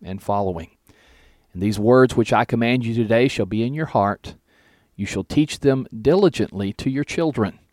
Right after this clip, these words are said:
and shall talk of them when you sit in your house, when you walk by the way,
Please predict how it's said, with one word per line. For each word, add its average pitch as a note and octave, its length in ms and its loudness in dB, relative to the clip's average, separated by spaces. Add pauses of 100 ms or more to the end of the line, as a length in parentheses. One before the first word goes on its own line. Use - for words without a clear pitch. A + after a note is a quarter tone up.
(520)
and F#2 100 -10
shall A2+ 200 -4
talk - 340 2
of G#2+ 140 -2
them G2+ 220 -4
when G#2 120 -4
you A#2 80 -2
sit E3+ 240 -2
in F#3+ 100 0
your F#3 120 -2
house, - 580 -6 (480)
when A#2+ 100 -6
you C#3 120 2
walk F#3 260 4
by D3+ 220 0
the E3+ 100 0
way, E3+ 440 2